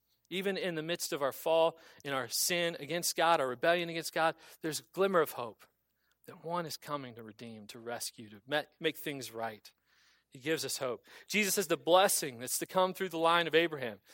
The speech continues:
As God calls Abraham to himself, says, "I'm gonna make you a blessing, to be a blessing to all the nations." Jesus is that blessing to all the nations that comes through the line of Abraham.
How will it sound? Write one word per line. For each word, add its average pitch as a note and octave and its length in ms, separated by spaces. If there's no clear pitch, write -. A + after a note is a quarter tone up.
As - 100
God E3 220
calls G3 380
Abraham F#3 400
to - 100
himself, F3 360
says, - 180
"I'm G3+ 80
gonna G3+ 140
make G3 260
you G3+ 140
a E3+ 40
blessing, F#3+ 520
to F#3 100
be G3+ 220
a A3+ 40
blessing G3+ 460
to F#3+ 60
all G3 160
the F#3+ 60
nations." G3+ 580
Jesus A3+ 440
is G#3 140
that E3+ 240
blessing B2 440
to F3+ 100
all D3 160
the C3+ 80
nations A#2+ 440
that C3+ 120
comes D3+ 300
through C#3+ 200
the B2+ 120
line B2+ 300
of B2 80
Abraham. B2 420